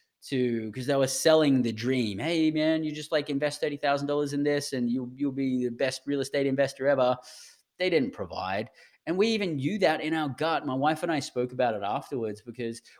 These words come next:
we followed our head because we really wanted that outcome for ourselves.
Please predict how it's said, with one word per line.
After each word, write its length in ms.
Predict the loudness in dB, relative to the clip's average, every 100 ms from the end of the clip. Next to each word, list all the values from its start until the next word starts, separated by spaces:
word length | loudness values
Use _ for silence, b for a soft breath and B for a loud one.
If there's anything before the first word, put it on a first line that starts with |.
| -8
we 80 |
followed 300 | -2 2 4
our 100 | 4
head 680 | 2 -2 -2 2 2 2 -4 b b b _
because 220 | -8 -4
we 100 | -4
really 280 | 0 0 0
wanted 520 | -4 0 2 2 2
that 180 | -2 0
outcome 380 | 0 -2 -2 -4
for 180 | 0 0
ourselves. 680 | 0 -2 -2 -2 -4 -8